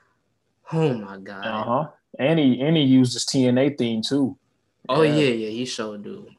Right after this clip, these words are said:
Speaker 1: Yeah, they
Speaker 2: They used that T N A theme.
Speaker 1: <sighs> Huh. They really fumbled that shit at WrestleMania,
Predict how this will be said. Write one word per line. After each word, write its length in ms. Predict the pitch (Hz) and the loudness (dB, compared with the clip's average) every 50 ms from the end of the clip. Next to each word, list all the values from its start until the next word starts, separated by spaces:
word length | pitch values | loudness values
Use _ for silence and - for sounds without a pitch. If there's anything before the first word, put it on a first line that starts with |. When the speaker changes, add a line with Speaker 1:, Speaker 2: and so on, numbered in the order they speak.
| _ _ | _ _
Speaker 1:
Yeah, 340 | 120 120 127 123 113 110 | -10 -6 -2 -2 -2 0
they 140 | 110 120 127 104 | 0 0 0 0
Speaker 2:
They 40 | 104 | -2
used 200 | 107 110 107 107 | -2 -4 -2 -2
that 160 | 107 104 107 | -4 -4 -4
T 180 | - 123 117 113 | -4 -6 -4 -4
N 120 | 110 117 | -4 -4
A 100 | 123 127 | -4 -4
theme. 220 | 127 - - 117 | -4 -6 -6 -4
Speaker 1:
<sighs> 40 | 110 | -2
Huh. 560 | 156 160 160 156 151 139 127 120 113 110 107 104 - - - - - - - | 0 2 2 2 2 2 0 -2 -4 -6 -8 -12 -16 -20 -20 -20 -20 -20 -8
They 180 | 113 117 135 160 | -2 0 2 2
really 300 | 156 147 143 131 131 123 | 4 2 2 2 0 -2
fumbled 380 | 123 - 120 117 110 107 101 - | -2 -2 -4 -4 -4 -6 -10 -14
that 160 | 104 - - | -16 -18 -16
shit 180 | - 104 95 | -14 -14 -14
at 80 | 98 - | -14 -14
WrestleMania, 640 | 78 82 82 - - 92 - - - - - - | -14 -16 -16 -18 -18 -18 -18 -18 -18 -20 -20 -20